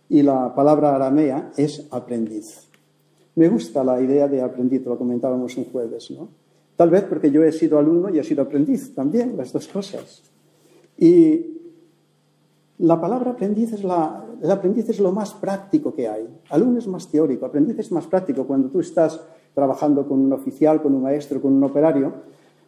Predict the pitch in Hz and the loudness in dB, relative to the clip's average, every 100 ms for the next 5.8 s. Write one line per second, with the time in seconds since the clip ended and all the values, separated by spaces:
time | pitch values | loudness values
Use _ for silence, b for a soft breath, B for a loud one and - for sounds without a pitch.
0 | b _ _ _ _ _ _ _ _ 196 | b _ _ _ _ _ _ _ _ 2
1 | 202 208 - 214 269 269 269 208 - 185 | 2 0 2 2 4 2 0 0 2 4
2 | 170 165 240 240 233 240 - - 180 226 | 4 4 0 0 2 2 0 2 2 4
3 | 269 - 160 175 240 - - - - 175 | 0 2 2 2 -2 -4 -10 -12 -4 -4
4 | - 143 147 160 147 131 123 254 135 127 | -2 -4 0 2 0 -4 0 0 0 -6
5 | 123 123 - 131 147 226 - | -6 -8 -10 -10 -4 -4 -6